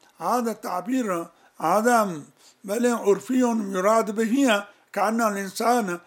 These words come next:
لا يفعل لله تعالى، يفعل للشيطان هذا العمل.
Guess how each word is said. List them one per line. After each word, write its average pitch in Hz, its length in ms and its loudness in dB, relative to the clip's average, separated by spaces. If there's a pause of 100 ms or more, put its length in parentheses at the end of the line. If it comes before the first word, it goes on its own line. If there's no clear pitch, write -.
(200)
لا 226 340 2
يفعل 226 480 0
لله 214 360 2
تعالى، 233 320 0
يفعل 220 500 0
للشيطان 208 720 -2
هذا 131 320 -12
العمل. 127 420 -20